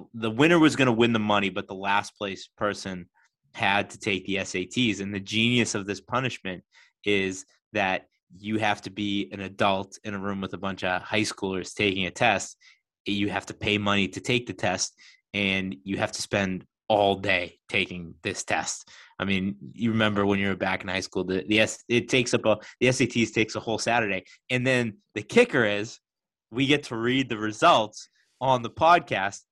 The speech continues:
and make fun of the results on the podcast. So it's actually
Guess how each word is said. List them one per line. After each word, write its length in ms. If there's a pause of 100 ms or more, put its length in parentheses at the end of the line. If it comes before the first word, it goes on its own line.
(140)
and 100
make 220
fun 300
of 100
the 80
results 560 (120)
on 220
the 80
podcast. 640 (220)
So 240
it's 240
actually 680